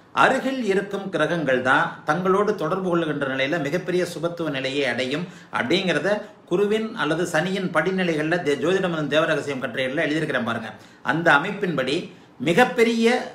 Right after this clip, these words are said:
இந்த சூரிய மண்டலத்துல ஜோதிடத்தின் எல்லையில் இருக்கின்ற, அதற்கடுத்து வருகின்ற யுரேனஸ், நெப்டியூன்லாம் நம்ம ஜோதிட கிரகங்களே இல்ல, ஜோதிட கிரகங்களாக சொல்லப்படல. அதற்கான காரணங்களையும் உத்தர காலாமிரதத்துல சனியின் எண் ஒண்ணு அப்படின்னு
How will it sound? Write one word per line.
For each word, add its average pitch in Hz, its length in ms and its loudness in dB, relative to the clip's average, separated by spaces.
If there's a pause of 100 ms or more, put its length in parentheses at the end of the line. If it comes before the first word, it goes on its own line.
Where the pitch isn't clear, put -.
(100)
இந்த 151 240 0
சூரிய 226 380 2
மண்டலத்துல 175 520 2 (260)
ஜோதிடத்தின் 220 680 4
எல்லையில் 180 500 2
இருக்கின்ற, 131 540 -2 (400)
அதற்கடுத்து 175 560 4
வருகின்ற 175 360 6
யுரேனஸ், 151 840 2
நெப்டியூன்லாம் 160 460 0
நம்ம 151 200 2 (320)
ஜோதிட 156 280 0
கிரகங்களே 143 460 0
இல்ல, 131 200 -4 (280)
ஜோதிட 175 260 4
கிரகங்களாக 156 680 4
சொல்லப்படல. 151 340 0
அதற்கான 160 560 2
காரணங்களையும் 165 720 0 (220)
உத்தர 180 280 2
காலாமிரதத்துல 165 640 2
சனியின் 175 440 0
எண் 156 200 0
ஒண்ணு 160 260 -2
அப்படின்னு 160 520 0